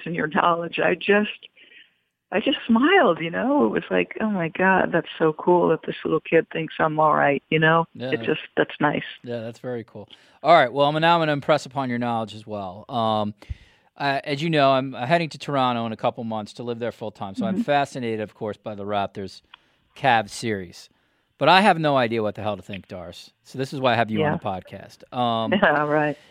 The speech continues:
Speaker 2: you know, the Raptors far and away had their best, um, best year,
Speaker 1: Mm-hmm.
Speaker 2: essentially in the history of their
Speaker 1: Mm-hmm.
Speaker 2: franchise. They bought into a new
Speaker 1: Right.
Speaker 2: culture from Masai and Dwayne Casey.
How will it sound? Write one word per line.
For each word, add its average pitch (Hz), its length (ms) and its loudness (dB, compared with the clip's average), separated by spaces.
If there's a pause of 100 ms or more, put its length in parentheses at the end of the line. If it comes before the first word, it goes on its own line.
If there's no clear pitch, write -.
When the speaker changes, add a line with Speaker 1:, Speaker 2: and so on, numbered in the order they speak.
Speaker 2:
you 180 80 -4
know, 135 260 2 (180)
the 143 460 -2 (100)
Raptors 170 720 2 (160)
far 170 280 4
and 180 80 2
away 147 300 6
had 135 120 2
their 123 120 2
best, 131 560 0 (100)
um, 113 460 -2 (560)
best 135 320 0
year, 123 400 -4
Speaker 1:
Mm-hmm. 180 180 -10
Speaker 2:
essentially 156 460 -6
in 127 40 -2
the 147 40 -4
history 143 220 -4
of 127 40 0
their 120 80 2
Speaker 1:
Mm-hmm. 226 100 -4
Speaker 2:
franchise. 104 760 -2
They 120 140 -2
bought 143 280 4
into 135 280 -4
a 117 40 -4
new 127 140 -4
Speaker 1:
Right. 143 100 -4
Speaker 2:
culture 131 460 0 (400)
from 110 420 -2
Masai 117 680 2
and 110 220 -8
Dwayne 120 300 -4
Casey. 104 560 -8